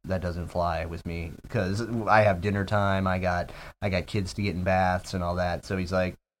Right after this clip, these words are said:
he told me that this was the last week for swim class with his kid. So next week, Matt will be on it. If he's not, I told him he's never coming on. So that's something he's gonna have to fucking live with.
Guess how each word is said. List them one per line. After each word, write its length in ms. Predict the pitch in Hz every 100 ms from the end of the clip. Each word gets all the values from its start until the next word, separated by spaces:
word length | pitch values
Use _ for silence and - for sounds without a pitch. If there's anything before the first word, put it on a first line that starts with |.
| - - -
he 100 | 113
told 200 | 127 117
me 80 | 110
that 160 | 104
this 160 | 98 104
was 120 | 110
the 60 | 98
last 340 | 98 98 92 -
week 240 | 92 -
for 160 | - 90
swim 360 | - 98 92
class 380 | 90 80 80 78
with 100 | 78
his 120 | 80
kid. 360 | - 82 78 -
So 320 | - 76 80 -
next 300 | 95 95 -
week, 220 | 98 95 - -
Matt 360 | - 92 87 -
will 220 | 92 95
be 160 | 90 85
on 160 | 80 82
it. 120 | 80
If 80 | 87
he's 180 | 85 87
not, 320 | 92 101 - -
I 100 | 87
told 180 | 98 92
him 80 |
he's 140 | 85 82
never 180 | 85 82
coming 260 | 82 78
on. 220 | 73 67 71
So 300 | 85 76 - - - -
that's 180 | 90
something 300 | - 95 87
he's 120 | 85 82
gonna 120 | 80
have 140 | 78
to 80 | -
fucking 300 | - 76 71
live 140 | 73
with. 180 | 67 65